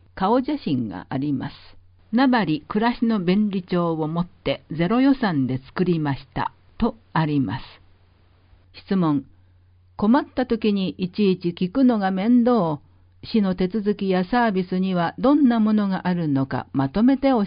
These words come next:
えてほしい。答え、そういう皆さんの声にお答えして、市の手続きや制度などをひとまとめ、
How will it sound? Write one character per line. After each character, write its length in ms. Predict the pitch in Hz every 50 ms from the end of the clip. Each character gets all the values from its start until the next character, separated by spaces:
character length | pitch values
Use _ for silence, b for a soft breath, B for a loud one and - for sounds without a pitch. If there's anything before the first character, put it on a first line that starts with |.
| - -
え 140 | 214 202 196
て 140 | 196 190
ほ 180 | 160 139 156 139
し 180 | - - - 151
い。 260 | 139 120 101 - - - - _ _ _ _ _ _ _ _ _ _ -
答 300 | - 175 170 - 190 170
え、 200 | 139 113 - - - - - _ _ _ _ _ _ _ _ _ _ - -
そ 120 | - 233 240
う 80 | 247
い 160 | 233 233 226
う 100 | 220 - -
皆 260 | 202 214 240 277 277
さ 160 | - 262 247 240
ん 120 | 226 214
の 140 | 202 196 190
声 260 | - 262 254 220 175
に 140 | 135 131 - -
お 100 | 156 -
答 360 | 208 208 - - 185 175 165
え 120 | 156 147
し 100 | - - -
て、 260 | - 135 - - - - - _ _ _ -
市 180 | - - - 294
の 160 | 269 269 214
手 140 | - 202 185
続 280 | 185 247 233 220 226
き 140 | 220 - 190
や 160 | 185 180 180
制 260 | 175 - 247 233 220 202
度 160 | 180 180 175
な 140 | 180 208 202
ど 180 | 185 175 151
を 120 | 139 139 139
ひ 100 | - -
と 140 | - 233
ま 140 | 226 220 196
と 140 | - 135 120
め、 260 | 123 127 101 - -